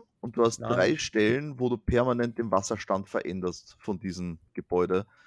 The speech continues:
Speaker 1: Und das musst du machen, damit du in die verschiedenen Bereiche vorkommen kannst. Mega verwirrend.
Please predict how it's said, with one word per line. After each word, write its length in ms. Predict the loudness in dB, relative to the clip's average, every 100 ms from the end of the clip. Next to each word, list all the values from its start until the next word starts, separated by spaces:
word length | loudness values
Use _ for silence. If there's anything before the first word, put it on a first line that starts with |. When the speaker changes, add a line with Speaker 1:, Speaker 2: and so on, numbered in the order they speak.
| _ _
Speaker 1:
Und 420 | -10 -8 -10 -18 _ -10
das 140 | -4
musst 240 | -2 0
du 60 | 2
machen, 360 | 4 4 4 -4
damit 300 | -4 -4 -6
du 40 |
in 60 | -6
die 80 |
verschiedenen 420 | -6 -8 -8 -6 -4
Bereiche 340 | -4 -4 -6
vorkommen 360 | -8 -8 -6 -8
kannst. 260 | -10 -10 -6
Mega 360 | -2 0 0
verwirrend. 500 | -2 -8 -6 -8 -8